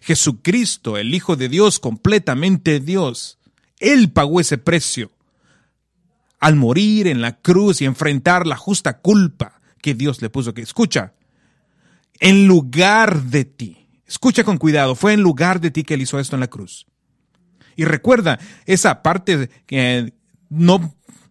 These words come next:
poder ajustarse a la justicia de Dios. Aquí lo que Dios el Padre hizo en pleno acuerdo de, con Dios el Hijo. Segunda Corintios cinco veintiuno dice, "Al que no conoció pecado,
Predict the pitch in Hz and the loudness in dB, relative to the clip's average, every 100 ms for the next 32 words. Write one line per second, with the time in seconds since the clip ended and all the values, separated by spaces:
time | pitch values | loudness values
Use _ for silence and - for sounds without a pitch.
0 | - - 156 180 151 143 170 165 151 123 | -10 -2 0 0 -2 -4 -4 -2 -4 -4
1 | 180 175 135 143 262 - - _ _ _ | -6 -4 -4 -2 -4 -6 -16 _ _ _
2 | _ _ _ _ _ _ _ _ _ _ | _ _ _ _ _ _ _ _ _ _
3 | - 123 127 165 208 196 143 143 127 160 | -4 -4 -2 0 2 2 0 0 0 0
4 | 156 147 156 165 160 143 170 143 123 127 | 0 0 0 0 0 -2 -2 -4 -4 -4
5 | 156 147 123 165 160 139 123 117 - - | -4 -4 -2 0 0 0 -2 -4 -8 -8
6 | 120 113 135 147 - 123 180 160 113 - | -6 -4 -2 -4 -4 -4 -4 -4 -6 -8
7 | _ - 165 147 151 156 131 165 147 127 | _ -4 -2 0 -2 -4 -4 -4 -2 -4
8 | 160 180 165 165 151 139 131 143 143 196 | -2 -2 -2 -4 -4 -4 -4 -2 0 0
9 | 170 127 165 165 143 120 143 180 196 | -2 -2 -2 -2 -4 -4 -4 -2 -4